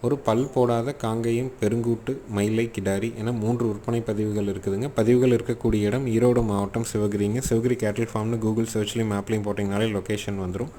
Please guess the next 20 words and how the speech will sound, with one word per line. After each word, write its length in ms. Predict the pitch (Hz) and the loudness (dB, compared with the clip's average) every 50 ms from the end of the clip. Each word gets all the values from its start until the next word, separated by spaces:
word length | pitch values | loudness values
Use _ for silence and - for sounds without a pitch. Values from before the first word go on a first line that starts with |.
| - - - - - - - - | -20 -20 -20 -20 -20 -20 -8 0
ஃபோன் 240 | - 151 156 151 139 | 2 4 4 6 4
பண்ணிட்டு 300 | 127 123 120 - 127 117 113 | 4 2 2 0 2 2 4
நேர்ல 260 | 113 117 117 110 104 | 4 4 4 4 4
வரலாமுங்க. 420 | 98 104 101 101 101 104 113 143 143 117 107 | 4 2 2 0 0 0 -2 -2 -2 0 2
ஒவ்வொரு 220 | 117 135 151 143 123 135 | 4 4 4 4 4 2
பதிவும் 260 | 120 123 131 135 123 113 | 4 4 4 4 4 2
முழுமையா 300 | 110 113 117 120 120 113 - - | 2 2 2 2 0 0 0 0
கேளுங்க, 300 | 110 107 107 104 107 127 - - - - - - - - - - - - - - | 0 2 2 0 0 -2 -4 -6 -14 -20 -20 -20 -20 -20 -20 -20 -20 -8 0 2
நம்ம 220 | 113 113 110 110 | 2 4 4 4
அதுக்கான 280 | 107 104 107 110 107 104 107 | 2 4 4 4 4 4 4
விளக்கம் 300 | 117 127 - 135 123 - 110 | 2 2 2 2 2 4 2
தெளிவா 240 | 107 110 117 117 113 - 107 | 4 4 2 2 0 2 0
சொல்றோம். 340 | 101 101 - 113 139 - - - - - - - - | 0 2 2 0 -2 -2 -6 -18 -20 -20 -16 -10 -4
முதல் 260 | 120 117 143 156 156 151 139 | 0 2 2 2 2 0 0
பதிவா 220 | 127 131 131 127 120 | 0 2 2 2 2
இருக்கிறது 300 | 117 101 - 110 117 131 147 - 117 | 0 -2 -4 -2 -2 -2 -2 0 0
பதினோரு 320 | 110 120 131 135 131 120 120 120 | 0 2 2 2 2 2 0 0
மாதங்களான 580 | 117 117 123 123 117 113 107 104 104 110 131 131 - | 0 0 0 0 0 0 0 -2 -2 -4 -4 -4 -2
சுழி 220 | - 123 123 127 - - | 0 0 0 0 -2 -4
சுத்தமான 560 | 117 - 120 107 104 104 104 104 110 135 147 | -6 -4 -2 -2 0 0 0 0 0 -2 -4